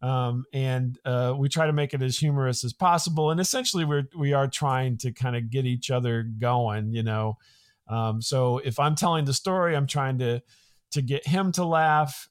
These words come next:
And then if he's telling the story, I'm basically trying to knock him down, making myself laugh.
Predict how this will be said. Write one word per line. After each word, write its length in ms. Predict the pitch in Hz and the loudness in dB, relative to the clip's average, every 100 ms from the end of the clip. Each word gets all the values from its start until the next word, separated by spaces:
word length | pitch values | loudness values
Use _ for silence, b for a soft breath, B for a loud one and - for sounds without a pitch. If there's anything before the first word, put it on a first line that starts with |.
| - | -2
And 160 | 131 | 0
then 140 | 131 131 | 0 0
if 100 | 127 | 0
he's 180 | 156 151 | -2 0
telling 300 | 147 139 131 | -2 0 0
the 80 | 123 | -2
story, 380 | 143 131 127 | -2 0 0
I'm 140 | 120 123 | 0 0
basically 720 | 127 123 123 123 120 117 117 _ _ _ | 0 -2 -4 -4 -2 -2 -6 _ _ _
trying 200 | - 139 | -2 0
to 60 | 127 | 2
knock 320 | 131 127 127 | 2 2 0
him 140 | 120 117 | 0 2
down, 520 | 127 131 123 120 117 - | 2 2 2 0 -2 -4
making 320 | 131 127 127 | -4 -2 -2
myself 440 | 104 107 143 135 110 | -2 -2 0 -2 -2
laugh. 340 | 101 95 110 | -2 -2 -4